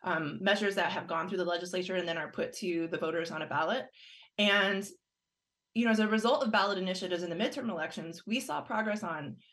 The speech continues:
protecting abortion rights and reproductive health rights in general, drug policy, on healthcare, on labor, transportation, education, infrastructure, you name it. Ballot initiatives help to really drive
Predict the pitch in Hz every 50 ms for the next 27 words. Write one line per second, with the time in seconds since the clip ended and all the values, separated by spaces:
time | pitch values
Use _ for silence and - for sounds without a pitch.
0 | _ _ _ _ _ - 220 - 220 175 - 196 175 165 151 170 208 226 226 269
1 | 240 233 233 233 226 226 - - - - - 180 175 175 185 180 180 165 170 170
2 | 170 - 151 - - - 190 185 - - - 180 165 151 - - 160 165 180 190
3 | 202 214 208 208 208 208 220 - - - - _ _ _ _ _ - 220 220 226
4 | 226 226 254 220 220 226 226 226 - - 226 226 226 226 226 247 - - 170 151
5 | 135 - - - 214 220 220 - - 220 208 208 202 202 202 214 220 - _ _
6 | _ - 170 160 160 160 160 156 170 175 214 220 226 226 226 233 247 247 - _
7 | _ _ _ _ _ _ _ _ _ - - 185 170 - - - - 240 233 226
8 | - 233 226 226 226 226 - 180 180 - - 233 214 220 - 226 220 214 208 202
9 | 208 208 233 226 - 214 214 - - 208 202 214 240 254 240 233 254 247 208 170
10 | 156 165 - - - - - _ _ _ _ - 208 196 226 269 285 277 247 233
11 | 226 226 247 226 214 208 202 202 214 202 - - - 202 185 196 208 220 240 240
12 | 220 220 190 196 190 180 170 160 160 160 170 196 254 -